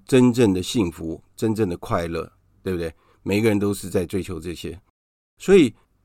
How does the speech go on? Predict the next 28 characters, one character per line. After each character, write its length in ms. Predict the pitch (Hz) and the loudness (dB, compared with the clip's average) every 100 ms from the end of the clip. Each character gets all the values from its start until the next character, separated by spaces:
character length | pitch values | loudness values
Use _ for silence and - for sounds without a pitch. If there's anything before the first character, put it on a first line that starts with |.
| _ _ | _ _
耶 180 | 175 208 | 4 4
稣 180 | 208 202 | 4 -2
基 160 | 190 190 | -2 0
督 140 | 196 | 4
来 260 | 143 98 101 | 4 4 4
了， 320 | 123 92 - _ _ _ _ _ _ _ - | 2 2 -8 _ _ _ _ _ _ _ 2
他 160 | 175 | 2
开 260 | 165 165 160 | 2 0 0
始 160 | 139 | -2
讲 300 | 123 107 87 | -2 -2 0
道 180 | 87 127 | 2 2
的 100 | 92 | 0
时 200 | 95 98 | -4 -4
候， 280 | 98 90 - _ _ _ _ _ _ _ | -2 -2 -4 _ _ _ _ _ _ _
他 140 | - 151 | -6 0
讲 240 | - 92 | 0 0
的 100 | 95 | -4
就 140 | 98 | -6
是 240 | 104 98 - _ _ | -4 -4 -6 _ _
先 260 | - 151 147 | 2 4 4
讲 260 | 98 78 _ _ | 2 -4 _ _
征 240 | - 113 | -2 -2
服 140 | 98 82 | -2 -6
八 220 | 87 85 | -4 -4
端， 200 | 87 85 | -6 -8
就 80 | - | -8
是 60 | 170 | -4
说 180 | 185 | -4